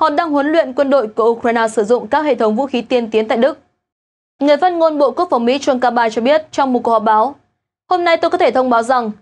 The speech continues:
Hoa Kỳ đã bắt đầu huấn luyện các lực lượng vũ trang của Ukraine về các hệ thống chủ chốt tại các cơ sở quân sự của Hoa Kỳ ở Đức."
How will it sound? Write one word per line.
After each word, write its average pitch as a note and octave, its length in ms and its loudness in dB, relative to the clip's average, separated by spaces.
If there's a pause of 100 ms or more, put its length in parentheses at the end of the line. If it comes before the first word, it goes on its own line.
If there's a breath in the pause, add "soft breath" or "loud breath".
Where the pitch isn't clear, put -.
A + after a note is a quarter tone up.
(320)
Hoa F4 160 2
Kỳ D4+ 140 0
đã C#4+ 120 2
bắt F4+ 180 0
đầu C#4 160 2
huấn B3+ 220 0
luyện C#4 200 0
các D#4+ 160 0
lực C#4 80 2
lượng A#3 220 0
vũ C#4 180 -2
trang B3+ 300 0
của A#3 160 0
Ukraine A#3 420 -2 (200)
về A3 160 4
các G#3+ 280 -2
hệ B3 120 0
thống A3+ 200 -2
chủ B3+ 100 -2
chốt D#4 280 0
tại G#3+ 140 0
các D4 160 -2
cơ C4+ 100 0
sở A#3+ 180 -2
quân A3 160 -2
sự A3 180 0
của A3 120 -2
Hoa A3+ 80 2
Kỳ A3 200 0
ở G3 100 0
Đức." C#4 240 0